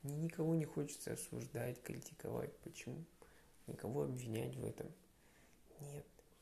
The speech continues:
мне хочется благодарить. Благодарить. То, что Господь любит меня. И такие Он для меня удивительные вещи делает.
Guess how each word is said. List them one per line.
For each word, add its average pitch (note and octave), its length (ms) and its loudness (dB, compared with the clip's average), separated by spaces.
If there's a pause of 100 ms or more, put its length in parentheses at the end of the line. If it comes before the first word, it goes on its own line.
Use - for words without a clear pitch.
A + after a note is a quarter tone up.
(140)
мне - 80 -12
хочется - 640 0
благодарить. C3 1040 4 (800)
Благодарить. - 960 -4 (1000)
То, - 100 -12
что - 200 -8
Господь - 680 -4
любит - 460 2 (100)
меня. - 220 -8
И - 180 -10
такие F3+ 580 -2
Он C#3+ 220 -4 (600)
для A#2+ 100 -6
меня A2+ 240 -6 (140)
удивительные - 760 -6
вещи - 400 -6
делает. - 240 -6